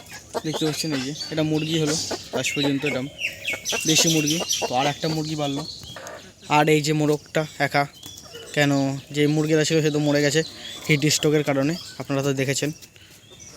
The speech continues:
তো হিট স্ট্রোকের কারণে মরে গেছে, তো একা এখনও নিচে দিইনি। তো চলুন কয়লা মুরগিগুলো আপডেট দিই। এই যে কয়লা বাচ্চাগুলো, তো এদের প্রায় আজকে ছত্রিশ সাঁইত্রিশ দিন বয়স হয়ে গেল। তো ওরা এখনও পর্যন্ত, এখনও পর্যন্ত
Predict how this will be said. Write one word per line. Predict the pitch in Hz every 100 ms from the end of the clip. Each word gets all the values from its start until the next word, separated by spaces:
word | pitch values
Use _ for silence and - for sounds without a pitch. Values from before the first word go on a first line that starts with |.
| - - - - - - - -
তো | 135
হিট | 139 156
স্ট্রোকের | - 160 151
কারণে | 147 151 151
মরে | 151
গেছে, | 156 151
তো | 156 131
একা | 156 131
এখনও | 156 151
নিচে | 143 156
দিইনি। | 147 151 151 170 - - - - - - - - - - - - - - - - - - -
তো | 151
চলুন | 170 185
কয়লা | 156 131 139
মুরগিগুলো | 139 143 131
আপডেট | 117 120 117
দিই। | 117 - - - - - - -
এই | 151
যে | 160
কয়লা | 156 156 151
বাচ্চাগুলো, | 143 160 151 180 - - -
তো | 151 147
এদের | 151 147
প্রায় | 151
আজকে | 143 143 151
ছত্রিশ | 143 156 151 151
সাঁইত্রিশ | 139 147 151
দিন | 156 143
বয়স | 135 156
হয়ে | 143
গেল। | 165 - - - - - - - - -
তো | 156
ওরা | 160 151
এখনও | 165 160
পর্যন্ত, | 170 170 165 165 175 - - - 147
এখনও | 156 156
পর্যন্ত | 165 165 160